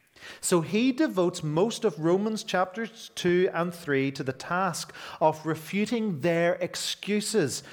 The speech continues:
as why they're okay people, why they're simply good people, and there's nothing to worry about.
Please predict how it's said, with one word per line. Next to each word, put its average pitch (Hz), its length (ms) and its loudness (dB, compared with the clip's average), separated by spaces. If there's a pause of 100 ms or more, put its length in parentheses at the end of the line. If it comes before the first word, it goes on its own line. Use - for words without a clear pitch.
(300)
as 151 200 2
why 196 360 4
they're 196 340 4
okay 196 500 4
people, 214 560 0 (140)
why 196 300 4
they're 190 340 2
simply 208 500 -2
good 202 460 0
people, 226 480 0 (300)
and 185 160 2
there's 190 160 2
nothing 185 520 2
to 196 120 -2
worry 196 300 0
about. 214 400 0